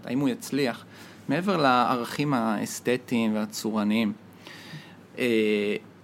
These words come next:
מה גם שכשאני למדתי, ה-, המחלקה של תקשורת חזותית, אני, אה, זאת אומרת, בתוך תקשורת חזותית היה איזה משהו כזה שנקרא דיגיטל, שזה כזה קצת,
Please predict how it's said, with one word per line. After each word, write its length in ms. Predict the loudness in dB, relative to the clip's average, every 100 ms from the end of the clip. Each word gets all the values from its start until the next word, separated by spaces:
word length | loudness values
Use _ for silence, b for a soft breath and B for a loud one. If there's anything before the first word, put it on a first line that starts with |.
| -20 -2
מה 140 | 0
גם 140 | 2 0
שכשאני 640 | -2 -4 -10 -6 -2 0
למדתי, 520 | 0 0 0 2 4
ה-, 340 | 4 4 2 2
המחלקה 520 | 0 -2 -4 0 0
של 160 | 0 -4
תקשורת 500 | -4 -2 2 2 0
חזותית, 840 | -4 -2 -4 0 2 2 0 -6
אני, 160 | -6 -6 -8 -8
אה, 60 | -4 -2 -2 -2 -4 -6 -10 -20 -20 B B B B B B -4
זאת 100 | 0
אומרת, 140 | 0
בתוך 300 | 0 2 4
תקשורת 380 | 2 2 0 2
חזותית 420 | 2 2 2 0
היה 100 | 0
איזה 140 | 2 4
משהו 280 | 4 2
כזה 180 | 0 0
שנקרא 540 | 0 -2 0 2 2 4
דיגיטל, 540 | 2 2 -2 -6 -10 -12 -18 -20 -12
שזה 300 | -8 -2 -2
כזה 260 | 2 0 0 -4 -8
קצת, 220 | -6 -6